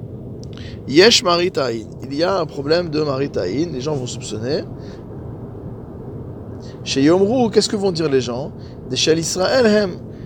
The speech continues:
chez Moser Liado, qu'il s'agit d'objets qui appartiennent aux juifs et que le juif les lui transmet. Aval Ksheomed Mechatzer, mais lorsqu'il se tient dans le Chatzer, dans la cour, Moutar,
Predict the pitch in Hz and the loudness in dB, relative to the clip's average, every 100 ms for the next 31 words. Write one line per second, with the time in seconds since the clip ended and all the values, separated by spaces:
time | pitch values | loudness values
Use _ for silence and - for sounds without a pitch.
0 | - - - 156 160 196 185 180 170 160 | -6 4 6 8 8 8 10 10 8 4
1 | 143 - 143 151 143 160 156 151 170 135 | 0 -4 0 0 2 2 2 4 4 4
2 | 123 123 - 120 113 135 247 - - - | 0 0 -4 -6 -4 -2 -4 -4 -12 -16
3 | - 135 151 143 147 196 247 - 170 170 | -6 -2 2 4 4 4 6 8 8 6
4 | 160 147 135 104 - - - - - - | -2 -2 -4 -8 -12 -16 -16 -16 -16 -4
5 | 127 135 208 233 196 208 196 208 185 175 | 0 2 2 2 4 2 4 2 0 -2
6 | 156 131 - 107 101 101 - - - 120 | -2 -4 -6 -8 -8 -10 -16 -18 -10 -2
7 | 143 160 - - 180 175 160 135 156 143 | 0 0 -2 0 2 2 -2 0 0 -2
8 | - 123 104 - 135 170 185 131 - 143 | -2 -4 -4 0 6 6 4 -4 -4 2
9 | 202 302 - - - - - - - - | 2 0 -10 -14 -14 -14 -14 -14 -14 -14
10 | - 127 123 214 240 220 233 | -8 -6 2 6 8 8 6